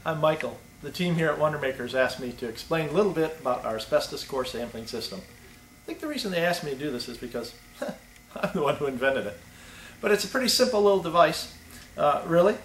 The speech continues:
it's a combination of what we call the handle here and the cutter sleeves. And in this case, the cutter sleeve is, uh, inside this, uh, plastic vial with an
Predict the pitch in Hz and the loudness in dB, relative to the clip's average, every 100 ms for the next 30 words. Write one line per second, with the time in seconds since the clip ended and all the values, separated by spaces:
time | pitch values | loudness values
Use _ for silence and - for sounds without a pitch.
0 | - 147 139 - 139 127 123 127 - 165 | -6 -4 -4 -4 2 2 2 -2 4 4
1 | 160 160 156 147 135 131 135 135 147 131 | 4 0 -2 -2 -2 -2 -4 -4 2 4
2 | 123 143 175 180 170 170 185 214 - - | 2 -2 -2 0 0 0 -2 -4 -8 -16
3 | - - - 143 139 139 - 156 135 - | -20 -20 -10 -4 -4 -4 2 2 2 -4
4 | 117 95 95 117 117 131 - 143 131 - | -6 -6 -8 -8 -4 -4 -2 -2 0 -2
5 | - - - - - 127 117 - 123 120 | -10 -18 -20 -18 -6 -6 -6 -6 -6 -6
6 | 104 104 - - 117 110 - 131 123 131 | -6 -8 -8 -10 -8 -8 -8 -8 -2 2
7 | 120 107 110 - 107 107 - - 165 123 | 2 0 -6 -6 -8 -6 2 2 2 -4
8 | 131 131 131 123 107 | 0 2 2 0 -6